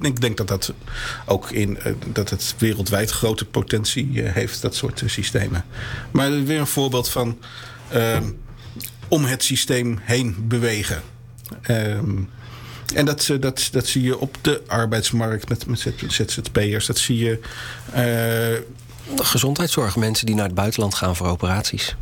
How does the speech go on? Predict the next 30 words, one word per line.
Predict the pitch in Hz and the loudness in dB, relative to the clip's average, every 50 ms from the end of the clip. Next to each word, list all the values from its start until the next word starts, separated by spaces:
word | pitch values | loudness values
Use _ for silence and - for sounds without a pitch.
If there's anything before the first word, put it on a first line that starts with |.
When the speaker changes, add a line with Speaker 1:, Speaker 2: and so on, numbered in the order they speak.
| - | -2
Speaker 2:
omdat | - - 104 98 92 90 - | 0 2 2 2 2 0 -2
de | - | -2
verzekering | - - - 95 92 92 - - 92 90 | 0 2 2 2 2 0 0 0 0 2
in | 87 87 | 2 2
Nederland | 90 90 92 90 85 82 82 | 2 2 2 0 0 0 0
het | - - | 0 2
niet | - 87 85 | 2 2 2
wil | 85 85 82 80 | 2 0 0 0
vergoeden. | - - - 113 104 104 101 - - - - - - - - - - - - - - - - - - - - - - - | -2 0 0 2 2 0 0 -2 -8 -14 -14 -16 -16 -16 -16 -16 -16 -16 -16 -16 -16 -16 -16 -16 -12 -6 -4 -4 -2 2
Of | - 95 - | 0 2 2
zo. | - - 85 85 85 - - - - - - - - - - - - - - - - - | 2 0 0 0 -2 -6 -12 -16 -16 -16 -16 -14 -14 -14 -14 -14 -14 -14 -14 -14 -6 0
Speaker 1:
Ja. | - 139 151 151 139 | 2 2 4 2 0
Speaker 2:
Ook | - - - 92 - | -2 -2 -2 0 0
zo | - 101 | 2 2
een. | 95 95 92 90 - - - - - - - | 2 0 0 -4 -8 -14 -16 -16 -14 -6 0
Speaker 1:
Ook, | - 123 123 - | 2 2 2 4
eh, | 143 139 139 - | 0 0 0 2
maar | 143 127 120 113 - | 2 2 2 2 0
ook | - 120 113 - - | 0 0 0 0 -2
in, | - 120 117 113 | -2 -2 0 2
in, | 117 110 107 107 - - | 2 0 0 0 0 0
in | 107 104 | 0 2
de | 98 98 | 2 0
gezondheidszorg, | - 104 104 101 101 - 98 92 - - 117 104 101 98 - - - - - - | 0 0 0 2 2 0 0 2 2 2 2 2 2 0 -2 -4 -10 -10 -10 -4
eh, | - - 113 101 110 - - 110 98 101 101 98 | 0 0 0 0 0 0 2 2 2 4 2 2
ehm, | 101 101 104 98 98 98 98 92 - - - - - - - - - - - - - - - - - - | 2 2 2 2 2 0 0 -2 -6 -10 -18 -16 -16 -10 -6 -6 -6 -6 -6 -12 -12 -10 -8 -4 -2 0
Speaker 2:
Parallelle | - 90 92 90 90 90 85 82 | 2 2 4 4 2 2 2 2
import | 80 90 90 - - 95 92 - | 0 0 0 0 -2 -2 -2 -2
van | - - 92 85 82 85 90 - | 0 0 0 0 0 -2 -4 -2
geneesmiddelen. | - - 107 92 87 87 - 98 95 95 98 | -2 0 2 2 2 2 2 0 0 0 -2